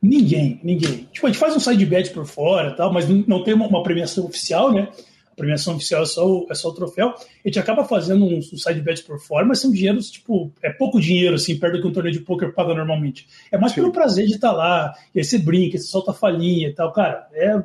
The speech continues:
Speaker 1: uma das melhores experiências, assim, que eu tive como, como jogador de poker.
Speaker 2: Bacana demais.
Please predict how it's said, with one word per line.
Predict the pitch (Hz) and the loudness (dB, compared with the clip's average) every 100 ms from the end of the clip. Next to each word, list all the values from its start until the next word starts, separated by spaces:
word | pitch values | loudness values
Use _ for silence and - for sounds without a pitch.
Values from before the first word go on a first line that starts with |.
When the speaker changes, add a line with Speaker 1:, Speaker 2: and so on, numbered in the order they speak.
| - | -4
Speaker 1:
uma | 185 | -2
das | 190 185 | 2 4
melhores | 190 165 180 175 151 | 4 4 4 4 0
experiências, | - 156 147 160 - 156 143 | -4 -6 -6 -8 -10 -14 -14
assim, | 160 147 | -12 -12
que | |
eu | 156 | -14
tive | - 156 160 | -14 -14 -14
como, | 156 160 156 _ _ _ - | -16 -16 -16 _ _ _ -8
como | 160 | -8
jogador | 151 156 151 | -6 -6 -6
de | 151 | -10
poker. | - 127 - _ _ _ - | -14 -20 -20 _ _ _ -6
Speaker 2:
Bacana | 135 117 139 131 | -4 -2 0 0
demais. | 120 110 104 98 - | 0 0 0 -4 -10